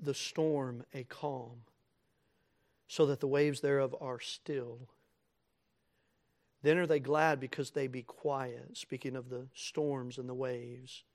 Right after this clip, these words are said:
the calm. "So he bringeth them unto their desired haven."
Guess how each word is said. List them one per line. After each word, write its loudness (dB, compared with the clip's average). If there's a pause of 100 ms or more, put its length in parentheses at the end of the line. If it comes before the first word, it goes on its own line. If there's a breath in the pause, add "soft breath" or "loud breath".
(760)
the -20
calm. -6 (1400)
"So 0
he -4
bringeth -2
them 0
unto -6
their -4
desired -6
haven." -10